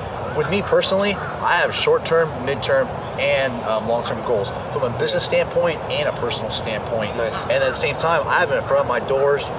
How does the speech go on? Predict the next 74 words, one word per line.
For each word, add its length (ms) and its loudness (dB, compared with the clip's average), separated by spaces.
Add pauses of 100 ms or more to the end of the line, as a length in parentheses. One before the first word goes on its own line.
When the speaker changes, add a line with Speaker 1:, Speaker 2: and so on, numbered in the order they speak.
(180)
Speaker 1:
I 60 4
have 80 4
in 60 -2
front 140 4
of 60 -2
my 100 4
door 220 2
to 80 -6
where 180 2
I 80 2
see 280 0
it 100 0 (200)
each 120 -2
and 100 0
every 140 -2
day 160 2
I 100 2
walk 320 2
out, 280 2 (200)
however 220 2
many 120 -2
times 200 0
I 20 2
walk 200 2
out 80 4
of 40 0
my 140 2
apartment, 500 -2 (260)
I 60 2
have 140 2
my 80 2
affirmations 600 -2
on 140 0
there. 240 2
I 200 4
read 260 -2
it 80 2
every 100 0
single 220 -2
day 180 2
'cause 220 -4
it's, 180 0
it's 160 0
a 60 0
mindset 480 2
thing, 140 -4
Speaker 2:
Yeah, 80 4
Speaker 1:
right? 160 4 (200)
Speaker 2:
yeah, 120 -2
yeah. 100 0
Speaker 1:
And 80 0
so, 180 6
like, 200 4 (260)
with 180 0
you, 120 2
man, 140 4
like, 240 2
do 60 -4
you 80 -2
have, 180 0
what, 140 2
what, 220 2
what's 200 -4
your 120 0
vision, 280 -4
man? 120 -2
What's 160 -2
your 100 0
three 160 -4
to 60 -2
five 260 0
year 120 -4 (100)
plan? 240 -2
Like, 160 -2